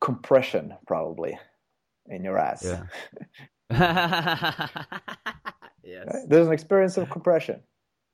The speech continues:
Speaker 1: And
Speaker 2: Yeah.
Speaker 1: that's the direct experience of connection.
Speaker 2: Yeah.
Speaker 1: It's there.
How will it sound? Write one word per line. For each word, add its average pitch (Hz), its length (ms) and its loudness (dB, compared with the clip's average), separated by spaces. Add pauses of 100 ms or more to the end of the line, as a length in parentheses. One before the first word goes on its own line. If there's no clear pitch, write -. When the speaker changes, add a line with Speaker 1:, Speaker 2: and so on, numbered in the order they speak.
(240)
Speaker 1:
And 131 100 -10
Speaker 2:
Yeah. 156 60 6
Speaker 1:
that's 165 160 2
the 156 120 -4
direct 147 640 0
experience 143 680 0
of 135 280 2
connection. - 560 -8 (1400)
Speaker 2:
Yeah. 60 180 -18 (680)
Speaker 1:
It's 120 200 -8
there. 147 360 4